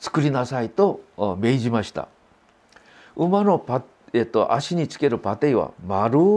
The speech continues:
の姿になってますね。しかし、主人が変えてみたら、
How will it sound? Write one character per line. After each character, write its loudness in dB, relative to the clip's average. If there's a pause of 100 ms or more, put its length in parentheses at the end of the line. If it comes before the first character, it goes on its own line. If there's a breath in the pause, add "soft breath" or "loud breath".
(120)
の 2
姿 -2
に -8
な -4
っ -8
て -6
ま -8
す -14
ね。 -2 (800 loud breath)
し -18
か 0
し、 -2
主 -2
人 0
が 2
変 0
え 2
て 2
み 2
た 2
ら、 2